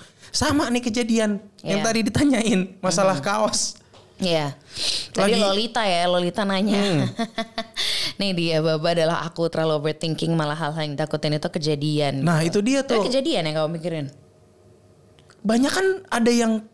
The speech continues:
Speaker 1: tidak kejadian sama sekali bahkan. Yang kayak kita sudah pikirin, "Wah, kayaknya bakalan ribet nih, bakalan susah nih, bakalan nggak enak deh, bakalan di depannya."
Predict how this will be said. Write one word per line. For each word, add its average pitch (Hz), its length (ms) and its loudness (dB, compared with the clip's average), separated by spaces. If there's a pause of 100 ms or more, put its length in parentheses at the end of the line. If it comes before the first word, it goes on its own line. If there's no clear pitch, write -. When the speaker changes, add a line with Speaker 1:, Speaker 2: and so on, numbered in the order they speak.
(120)
Speaker 1:
tidak 202 240 2
kejadian 151 400 2
sama 185 160 2
sekali 311 320 2
bahkan. 185 460 0
Yang 185 240 2
kayak 190 280 0 (300)
kita - 160 -4
sudah 196 240 2
pikirin, 190 320 0
"Wah, 185 160 -2
kayaknya 180 240 0
bakalan 170 400 0
ribet 143 320 -2
nih, 196 80 -2
bakalan 156 320 -2
susah 175 320 -4
nih, 185 80 0
bakalan 151 400 -2 (400)
nggak 156 220 -2
enak 202 200 0
deh, 226 160 0
bakalan 147 380 0
di 147 100 0
depannya." 165 460 -2